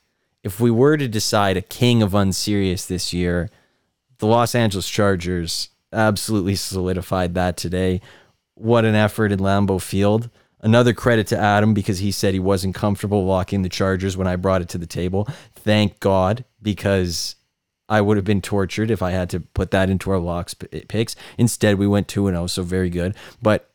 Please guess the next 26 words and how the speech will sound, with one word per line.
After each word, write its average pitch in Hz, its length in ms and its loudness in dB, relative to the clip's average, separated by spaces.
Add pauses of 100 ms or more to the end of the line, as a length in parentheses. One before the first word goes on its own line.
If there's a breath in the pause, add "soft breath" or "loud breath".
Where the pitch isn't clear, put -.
(120)
my 117 240 2
vote 110 280 2
for 110 100 -2
king 104 300 0
of 92 100 0
unserious 92 640 -2
is 85 120 -6
the 78 60 -12
Chargers. 85 460 -4
I 90 140 2
don't 92 80 4
know 92 160 2
if 87 100 -4
anybody 90 380 -2
sees 85 280 -6
differently 95 540 -2
or 87 100 -2
wants 85 360 -4
to 87 180 -6 (320 loud breath)
make 101 240 2
a 110 60 0
move 101 420 4
in 101 120 4
that 92 220 2
division, 92 540 0
but 82 360 -2